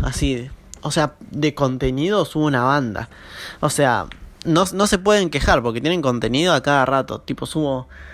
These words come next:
dos videos, así de diez minutos encima, nada que dos videos de, de cinco, de, de dos cada uno, de dos minutos cada uno, no, no, no.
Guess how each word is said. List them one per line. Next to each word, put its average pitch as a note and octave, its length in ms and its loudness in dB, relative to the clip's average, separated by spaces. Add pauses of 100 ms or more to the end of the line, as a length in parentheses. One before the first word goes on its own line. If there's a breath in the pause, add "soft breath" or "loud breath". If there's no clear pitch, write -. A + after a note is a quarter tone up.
(200 loud breath)
dos F#3 360 -2
videos, E3 500 0 (220)
así A#2+ 280 -2
de C#3+ 100 2
diez D3 180 2
minutos D3+ 460 2
encima, D3+ 520 0
nada C#3+ 320 2
que B2 160 -4
dos B2 180 0
videos C3 380 0
de, - 400 -6
de - 80 -14
cinco, D#3 960 2
de, A2+ 320 -4
de G2+ 140 0
dos D3 260 4
cada A#2+ 240 0
uno, D#3+ 260 0
de D3 80 2
dos C#3+ 120 2
minutos C#3+ 420 0
cada A#2+ 180 -4
uno, D#3 520 -2
no, C#3+ 200 -2
no, G#2+ 120 -12
no. - 180 -12